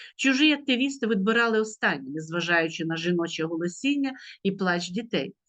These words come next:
У кожного буксира був довгий залізний щуп з гострим кінцем. Ним він міг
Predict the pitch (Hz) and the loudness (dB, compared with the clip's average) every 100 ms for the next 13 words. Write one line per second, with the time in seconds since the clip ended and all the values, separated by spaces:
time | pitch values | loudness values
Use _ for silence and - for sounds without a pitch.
0 | - - 214 214 339 294 269 254 - - | -18 -6 -4 2 4 4 2 0 -4 -2
1 | 349 226 190 156 175 180 233 233 180 175 | 2 2 2 2 2 4 2 0 -2 0
2 | 185 175 170 165 - 180 175 170 165 190 | -2 -2 -4 -6 -6 -4 -6 -4 -4 -4
3 | 185 202 208 226 226 233 226 240 _ - | -4 -6 -4 -4 -4 -4 -6 -6 _ -20
4 | - - - 226 330 330 226 214 220 262 | -20 -14 -2 2 4 4 4 4 4 2
5 | 262 | 0